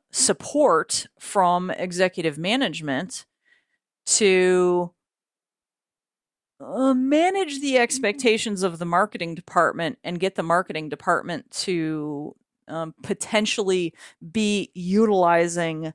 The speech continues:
less tiered security computers for certain activities versus the computers that they're supposed to be utilizing for their secure functions.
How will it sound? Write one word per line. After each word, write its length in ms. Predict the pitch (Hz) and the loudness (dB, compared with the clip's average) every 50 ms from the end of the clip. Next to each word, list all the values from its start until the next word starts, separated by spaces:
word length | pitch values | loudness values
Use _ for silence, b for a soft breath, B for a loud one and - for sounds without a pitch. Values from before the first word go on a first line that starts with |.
| _ _ _ _ _ _ _ _ _ _ | _ _ _ _ _ _ _ _ _ _
less 680 | - 175 175 175 190 196 208 240 233 - - - - - _ _ | -6 -2 2 4 4 6 6 4 4 2 0 0 -2 -4 _ _
tiered 720 | - - - - 247 226 226 220 208 202 202 190 185 185 - - - | -8 -8 -4 0 2 4 6 6 6 6 6 4 4 0 -2 -2 -4
security 920 | - - - - 196 - - - 233 208 196 196 196 185 175 165 160 165 165 - _ _ | -2 -2 -2 -2 -2 -6 -6 -2 0 2 4 4 4 4 4 2 0 -2 -4 -8 _ _
computers 720 | - - 196 175 - - - 220 208 190 180 175 160 - | -6 -6 -6 -6 -6 -4 -2 0 0 0 0 0 -2 -2
for 240 | - - - 185 170 | -4 -6 -4 -4 -2
certain 400 | 165 - - - 220 - - 202 | 0 0 0 0 -2 -4 -4 -8
activities 920 | - - 170 165 - - - 269 277 233 214 196 185 175 165 170 170 - - b b b b b b b _ _ _ | -6 -6 -6 -8 -6 -6 -4 -2 0 0 2 2 2 0 0 -2 -4 -6 -8 b b b b b b b _ _ _
versus 800 | 180 185 175 165 214 226 247 247 - - 226 196 190 180 175 180 | -14 -6 0 2 4 4 4 4 4 4 2 2 2 0 0 -2
the 80 | 190 | -2
computers 680 | 180 - 220 175 175 - 233 226 220 190 185 180 175 | -2 -2 -4 -6 -6 -6 -4 -2 0 0 0 0 0
that 160 | 170 160 160 - | -2 -4 -4 -2
they're 100 | 165 156 | -4 -4
supposed 520 | - - 160 - - 185 185 180 - - | -4 -6 -6 -4 -4 -2 -2 -2 -4 -6
to 60 | 175 156 | -8 -8
be 80 | 170 | -6
utilizing 720 | 156 160 165 165 170 156 151 139 143 143 151 156 139 147 156 | -6 -4 -4 -4 0 2 2 4 2 2 0 -4 -6 -8 -8
for 240 | - - 165 160 | -8 -6 -6 -4
their 140 | 156 143 139 | -4 -4 -4
secure 440 | - - - 185 - - 262 226 180 | -4 -4 -6 -8 -6 -4 -2 -2 -2
functions. 640 | - - 127 80 82 - - - - - - - | -2 -4 -8 -8 -8 -10 -12 -12 -12 -16 -18 -20